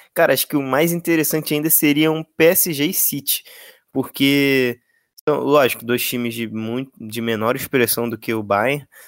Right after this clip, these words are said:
mas são dois times que estão tentando, sabe, chegar a essa final, che-, o P S G já até conseguiu, mas chegar a esse título, são dois projetos parecidos, né, que visam muito a Champions League,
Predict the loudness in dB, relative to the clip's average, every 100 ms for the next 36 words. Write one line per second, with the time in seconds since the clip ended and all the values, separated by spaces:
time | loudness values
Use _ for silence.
0 | _ -4 2 4 4 4 2 2 2 0
1 | 0 -2 -4 -6 -4 0 0 2 2 2
2 | 2 2 2 2 4 2 2 0 4 4
3 | 4 4 4 2 -2 -6 -4 -2 -2 -6
4 | -12 -6 -4 -2 0 0 0 2 2 2
5 | -2 0 -2 -2 -6 -8 -12 -20 -20 -20
6 | -4 0 2 2 2 4 4 4 0 0
7 | -2 0 0 0 0 0 0 0 -2 -2
8 | 0 2 2 0 -2 -4 0 2 0 -2
9 | -2 -2 0 -2 -4 -8 -4 -2 0 -2
10 | 0 -2 0 -4 -2 -6 -4 -4 -4 -2
11 | -2 -4